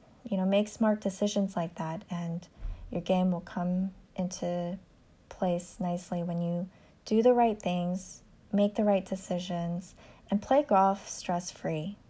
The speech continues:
That's the biggest message for all this. Stress-free. Don't worry about losing golf balls. The less you worry, the less you will lose them.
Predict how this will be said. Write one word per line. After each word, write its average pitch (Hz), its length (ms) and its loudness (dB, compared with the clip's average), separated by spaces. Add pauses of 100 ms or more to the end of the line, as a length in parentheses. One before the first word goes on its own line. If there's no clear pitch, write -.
(100)
That's 202 300 -6
the 202 120 -2
biggest 165 400 -4
message 156 520 -4 (380)
for 170 300 8
all 160 180 10
this. - 480 4 (120)
Stress-free. 220 1300 4 (560)
Don't 190 220 2
worry 226 320 8
about 220 520 8
losing 220 440 6
golf 208 340 8
balls. - 540 0
The 180 100 2
less 202 320 4
you 233 120 4
worry, 233 360 8
the 214 140 4
less 202 500 2
you 214 280 0
will 202 280 2
lose 214 440 0
them. 175 380 -4